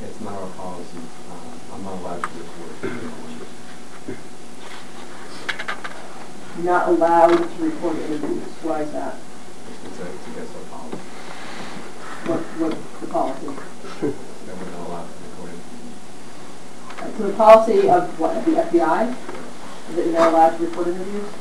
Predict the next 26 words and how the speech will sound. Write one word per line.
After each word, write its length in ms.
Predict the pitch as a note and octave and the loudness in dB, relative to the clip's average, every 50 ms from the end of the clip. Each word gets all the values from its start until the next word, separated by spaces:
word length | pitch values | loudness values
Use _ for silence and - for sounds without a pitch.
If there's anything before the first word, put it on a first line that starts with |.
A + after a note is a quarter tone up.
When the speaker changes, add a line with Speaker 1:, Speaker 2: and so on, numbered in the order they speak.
| - - | -4 -2
Speaker 1:
That's 680 | - - - - - - - - - - - - - - - | -2 -2 -2 -2 -4 -4 -4 -4 -4 -4 -4 -4 -4 -4 -6
correct. 1500 | - - - - - - - - - - - - - - - - - - - - - - - - - - - - - | -6 -4 -4 -4 -4 -4 -4 -4 -4 -6 -6 -6 -6 -6 -6 -6 -6 -6 -6 -6 -6 -6 -6 -6 -4 -4 -4 -2 2
Speaker 2:
Um, 480 | - E3+ E3 E4 - D#3 D#4 - - - - - - - - - F#4 - - - - - - - - - - - - - - - - - - - - - - - - - - - | 4 4 4 4 4 2 0 0 -2 -2 -4 -4 -4 -4 -4 -2 -2 -2 -2 -2 -2 -4 -4 -4 -4 -4 -4 -4 -4 -4 0 2 2 2 2 0 -4 -4 -6 -4 -4 -4 -2 0
but 160 | F#3+ F3 E3+ | 0 2 4
you're 160 | F3 F3 E3+ | 6 6 6
allowed 400 | E3 E3 E3+ E3+ E3+ E3+ E3+ E3+ - - | 6 6 6 8 8 8 8 6 4 4
to 80 | F3+ E3+ D#3+ D#3+ E3 D#3+ | 4 4 6 6 4 2
record, 480 | - - - F3 E3 E3 D#3+ D#3+ D#3+ D#3+ | 2 0 0 2 2 4 4 4 2 4
I, 80 | E3 E3 - - - - - | 2 2 2 0 -4 -4 -2
I 60 | F3+ | -2
guess, 200 | F#3 F#3+ F#3 - - - - - - - - - - - - - - - - - - - - - - - - | 0 0 0 -2 -2 -4 -4 -4 -4 -4 -4 -4 -4 -6 -4 -4 -4 -4 -4 -4 -4 -4 -4 -4 -4 -4 2
you're 100 | A3+ A#3+ | 8 10
allowed 220 | B3 A#3+ A3+ A3 A3+ | 12 12 12 12 10
to 60 | G#3 F3+ | 8 4
record 220 | - - A3 - | 2 2 2 2
with 100 | F#3+ - | 2 0
some 100 | - F3+ | 0 0
kind 140 | F3+ E3+ - | 0 0 0
of 60 | - - | 0 0
federal 260 | F#3 F3 E3 D#3+ D#3+ | 0 0 2 2 2
authorization, 560 | E3 E3 - D3+ - - F3 F#3 G3 G3 - | 2 2 2 0 0 2 2 2 2 2 0
I 140 | - - - | -2 -2 -2
assume. 240 | - - - A#2+ A#2 - - - - - - - - - - - - - - - - - - - - - - | -4 -4 -4 -4 -4 -4 -4 -4 -4 -6 -6 -6 -6 -6 -6 -6 -6 -6 -6 -6 -6 -6 -6 -4 -4 -4 -4
Speaker 1:
Say 120 | - - | -4 -4
that 100 | - - | -4 -4
again? 240 | G3 G3+ A3 A#3+ | -4 -4 -4 -6